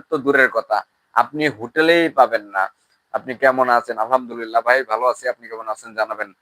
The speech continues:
এক ভাই বলতেছে যে, "Hi, your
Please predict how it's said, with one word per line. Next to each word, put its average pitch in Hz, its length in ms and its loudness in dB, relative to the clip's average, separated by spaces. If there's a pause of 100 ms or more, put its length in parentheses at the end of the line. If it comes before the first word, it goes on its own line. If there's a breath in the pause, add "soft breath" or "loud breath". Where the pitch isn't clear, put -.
(880)
এক 110 220 0
ভাই 123 180 6
বলতেছে 127 880 2
যে, 117 480 2 (160)
"Hi, 110 500 0
your 113 160 -8